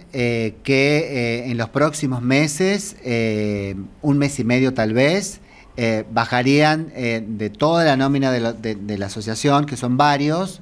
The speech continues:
sí, que son casi veinte, bajarían cuatro personas de, de, digamos, del consejo, eh, em, consultivo y de la, de la asociación, como miembros de la asociación, para hacer este plenario donde se van a entregar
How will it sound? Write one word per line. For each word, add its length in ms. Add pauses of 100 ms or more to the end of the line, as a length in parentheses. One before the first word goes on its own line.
sí, 240
que 160
son 280
casi 600
veinte, 640 (340)
bajarían 600
cuatro 380
personas 640 (420)
de, 320
de, 160
digamos, 460 (180)
del 200
consejo, 960
eh, 640
em, 360 (100)
consultivo 920 (360)
y 140
de 140
la, 200
de 140
la 80
asociación, 680
como 180
miembros 320
de 60
la 60
asociación, 580 (440)
para 200
hacer 240
este 200
plenario 680
donde 200
se 120
van 160
a 60
entregar 480